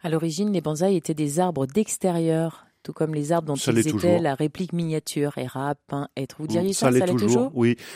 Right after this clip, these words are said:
Speaker 2: Et on, on, les, les spécialistes arrivent même à faire des micro-forêts de bonsaï, et c'est magnifique.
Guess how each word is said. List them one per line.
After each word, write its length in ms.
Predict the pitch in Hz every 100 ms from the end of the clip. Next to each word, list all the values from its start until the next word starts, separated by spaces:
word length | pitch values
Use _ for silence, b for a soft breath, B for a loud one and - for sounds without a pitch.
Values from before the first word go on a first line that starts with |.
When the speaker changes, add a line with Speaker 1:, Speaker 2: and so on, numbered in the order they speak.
| B -
Speaker 2:
Et 140 | 127
on, 380 | 123 - - -
on, 40 |
les, 240 | 151 147 151
les 140 | 156
spécialistes 640 | - 156 143 147 151 156 131
arrivent 240 | 120 117
même 240 | 123 131 120
à 80 |
faire 320 | 107 127 127 113
des 220 | 104 104
micro-forêts 840 | 131 165 - 135 - 123 107 113
de 160 | 110 98
bonsaï, 520 | 90 95 95 104 107
et 40 | 92
c'est 220 | - 98
magnifique. 720 | 95 98 107 117 127 120 -